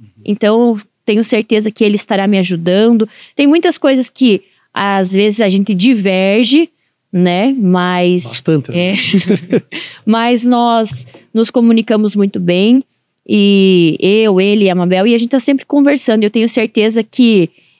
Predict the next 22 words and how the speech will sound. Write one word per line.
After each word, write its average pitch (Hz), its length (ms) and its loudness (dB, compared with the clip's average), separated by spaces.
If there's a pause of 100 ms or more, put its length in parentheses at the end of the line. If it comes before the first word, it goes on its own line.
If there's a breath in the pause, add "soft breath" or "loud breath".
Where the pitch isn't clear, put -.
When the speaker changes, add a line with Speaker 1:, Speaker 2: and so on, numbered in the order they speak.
(100)
Speaker 2:
é, 175 340 -2
ele 294 160 2
é 381 40 0
um 392 80 2
apaixonado 294 600 0
por 247 140 0
Ponta 226 320 0
Grossa, 180 320 -2
sabe? 220 420 -2 (380)
Ele, 220 260 2 (440)
ele 226 200 2
olha 220 360 0
pra 196 320 -4
cada 294 340 -2
cantinho 254 560 0
daquela 214 340 -2
cidade, 214 340 -4
ele 214 80 -2
fala 240 80 -4
assim, 233 160 -4
"Nossa, 285 360 0
aqui 294 380 0